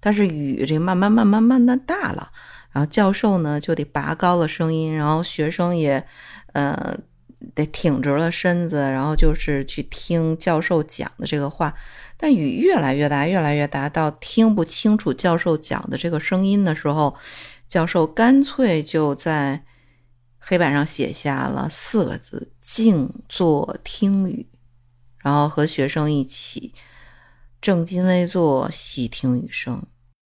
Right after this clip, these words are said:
你丝毫感受不到就是在艰苦条件下的一种无奈，而是一种从内而外的一种传统文化的那种文人情怀的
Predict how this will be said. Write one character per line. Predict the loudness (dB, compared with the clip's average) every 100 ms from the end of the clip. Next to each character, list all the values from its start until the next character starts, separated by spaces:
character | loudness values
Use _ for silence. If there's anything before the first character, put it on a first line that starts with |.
| _ _ _ _ _ _ _ _ _ -2
你 | -2
丝 | 0
毫 | 2 2
感 | 2 0
受 | 0 0 0
不 | -2
到 | -4 0 0 0 -2 -6 -16 -20 -6
就 | -4
是 | -2 -2
在 | -2
艰 | 2 4 4
苦 | 2 -4
条 | -2 -2 -2
件 | -2 -2
下 | -2 -4
的 | -4
一 | -6 -4
种 | -4 -6
无 | -2 0 2
奈， | 2 0 -4 -12 -20 -8
而 | -2 0
是 | 2 4
一 | 4
种 | 0 -4 -2 -2 -2 -6 -12 _ _ _ _ -20 _ _
从 | -10 -2 0 2
内 | 4 4
而 | 4 2 2 2
外 | 2 4 2 -2
的 | -4
一 | -4
种 | -6 -6 -6 -8 -12
传 | -4 0 2
统 | 2 2
文 | 2 0
化 | -2 -2 0
的 | 0
那 | -2 -2
种 | -2 -2 2
文 | 0 2
人 | 2 2
情 | 0 -4 0 2 2
怀 | 0 -4 -4 -4 -4
的 | -2 -2 -4